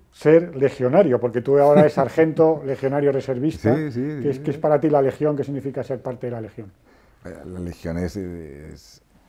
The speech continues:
Speaker 2: si habl-, si queremos hablar de un cuerpo romántico, hablemos de la Legión. Es puro romanticismo. Se creó con una imagen romántica, idílica. O sea, veníamos de una unidad de combate, es una unidad formada de gente dura.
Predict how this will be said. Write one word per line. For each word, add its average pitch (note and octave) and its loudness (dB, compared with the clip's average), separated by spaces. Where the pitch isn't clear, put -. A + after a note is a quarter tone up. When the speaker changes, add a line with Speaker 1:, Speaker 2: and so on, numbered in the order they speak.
Speaker 2:
si - -12
habl-, E2+ -4
si F#2 -8
queremos G2 0
hablar G#2 4
de G2 0
un F2+ -4
cuerpo F2+ -4
romántico, E2 -4
hablemos D2+ -4
de D2 -8
la C#2 -6
Legión. D#2+ -10
Es D#2 -12
puro D#2+ -6
romanticismo. D2+ -10
Se - -20
creó D2+ -12
con F2 -12
una E2+ -8
imagen E2 -8
romántica, D#2+ -10
idílica. E2 -6
O C#2+ -8
sea, D#2+ -10
veníamos E2+ -6
de F#2 -2
una F#2+ -10
unidad F2+ -6
de F2 -8
combate, F2 -6
es D#2+ -14
una D#2 -14
unidad E2 -10
formada F2+ -6
de F2 -10
gente F2 -6
dura. F#2 -2